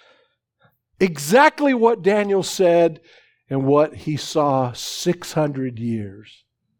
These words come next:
before. Do you see that in verse thirteen of, of Daniel seven? Here it is. Daniel sees in the night visions, "With the clouds of heaven,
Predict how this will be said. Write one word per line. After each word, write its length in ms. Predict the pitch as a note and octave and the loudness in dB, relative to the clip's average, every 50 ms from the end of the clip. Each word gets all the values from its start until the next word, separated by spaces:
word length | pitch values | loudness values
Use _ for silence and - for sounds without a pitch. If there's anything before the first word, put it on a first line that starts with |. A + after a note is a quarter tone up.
| _ _ _ _ _ _ _ | _ _ _ _ _ _ _
before. 580 | D#3 D3 - - F3+ F3 D#2 B1+ F#2+ - _ _ _ _ _ _ _ _ _ _ _ _ _ _ _ _ _ _ _ _ _ _ _ _ _ _ _ | -8 -8 -6 -6 -6 -6 -6 -8 -12 -16 _ _ _ _ _ _ _ _ _ _ _ _ _ _ _ _ _ _ _ _ _ _ _ _ _ _ _
Do 80 | - A#2 | -10 -10
you 60 | A2 | -8
see 180 | - - D#3 D#3 | -2 0 0 2
that 180 | D3+ D3+ D3 | 4 4 2
in 80 | D3 C#3+ | 2 2
verse 220 | D3+ D#3+ D#3 - | 0 -2 -2 -2
thirteen 540 | - F3+ F3+ - - - F3+ F#3 F#3+ F#3+ F3 | -2 -4 -4 -4 -6 -6 -6 -6 -6 -6 -8
of, 180 | D3+ C3 B2+ - - | -8 -10 -10 -10 -12
of 160 | C3+ C3+ C3+ | -10 -4 -2
Daniel 280 | D3 D3+ D#3+ E3 D#3+ D3 | 0 0 0 -2 -6 -6
seven? 460 | - - F#3 F#3 F#3 G3 G3+ F#3+ - _ _ _ _ _ _ _ _ _ _ _ _ _ _ | -4 -2 -2 -2 -2 -6 -12 -14 -18 _ _ _ _ _ _ _ _ _ _ _ _ _ _
Here 160 | - G3+ G3 | 2 4 6
it 40 | F#3 | 6
is. 300 | G#3 G#3 F3 A#2 - - - - _ - _ _ _ _ _ _ _ _ _ _ _ _ _ _ _ _ _ _ _ _ _ _ _ _ _ _ _ _ _ _ _ - - - - | 4 4 2 -2 -8 -14 -20 -20 _ -20 _ _ _ _ _ _ _ _ _ _ _ _ _ _ _ _ _ _ _ _ _ _ _ _ _ _ _ _ _ _ _ -20 -14 -4 0
Daniel 320 | D#3+ E3+ F#3 F#3+ F#3 E3+ | 2 2 2 2 0 -2
sees 400 | - - - G3 G3 G3 F3 E3 | -2 -2 0 2 2 2 2 2
in 100 | F3 F3 | 0 2
the 80 | F3 F3 | 2 2
night 260 | F3 F3 F#3 F#3+ D#3 | 4 4 2 2 2
visions, 560 | D3+ D#3+ D#3+ D3+ C3 C#3+ C#3+ C3 A#2+ - - _ _ _ _ _ _ _ _ _ | 2 2 2 2 2 0 -2 -2 -4 -6 -12 _ _ _ _ _ _ _ _ _
"With 280 | - F3 G3+ G#3+ F#3+ E3+ | -2 0 0 0 2 2
the 100 | G3+ F#3+ | 0 -2
clouds 600 | - - E3+ F#3 G#3+ A3 A3 A3+ A#3 G#3+ E3 F#3+ | -2 -4 0 2 4 6 6 6 6 4 4 2
of 120 | F#3+ E3+ | 2 4
heaven, 540 | D#3 F#3 G3 G3+ G3+ F#3+ F#3+ F3 E3 D#3 | 4 6 6 6 6 4 2 0 -2 -4